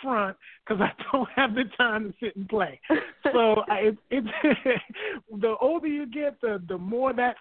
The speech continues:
time lane, that time limit gets cut down. So the more people are like, "This is who I am."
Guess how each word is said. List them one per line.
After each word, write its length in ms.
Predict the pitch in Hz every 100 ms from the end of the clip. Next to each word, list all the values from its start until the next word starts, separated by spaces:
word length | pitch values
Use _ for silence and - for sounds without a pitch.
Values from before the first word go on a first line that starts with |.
| -
time 400 | 226 220 214 208
lane, 300 | 214 208 185 190
that 240 | 202 -
time 280 | 240 220 214
limit 200 | 202 180
gets 180 | 185 185
cut 180 | - 190
down. 280 | 180 190 175 -
So 60 |
the 120 | 165 160
more 240 | 202 220
people 300 | 214 240 196
are 40 |
like, 280 | 185 170 151
"This 140 | 156 190
is 100 | 190
who 140 | 180 170
I 140 |
am." 60 | 165